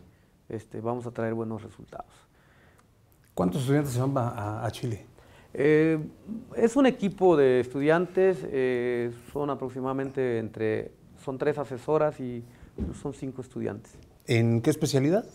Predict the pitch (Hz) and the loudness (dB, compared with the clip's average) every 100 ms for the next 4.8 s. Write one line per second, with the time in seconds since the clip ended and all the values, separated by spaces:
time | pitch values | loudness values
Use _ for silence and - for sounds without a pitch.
0 | - 143 151 151 151 147 - 139 165 156 | -2 0 2 2 0 0 2 4 4 2
1 | 139 156 151 147 127 120 117 117 117 107 | 0 -2 -2 -4 -10 -10 -8 -8 -6 -4
2 | 117 110 127 120 120 101 - 107 113 101 | -2 0 2 0 -2 -8 -6 -4 -4 -4
3 | 101 - - - - 185 208 202 214 180 | -6 -10 -16 -20 4 6 8 8 8 6
4 | 190 185 170 143 123 113 110 | 4 6 6 6 4 2 0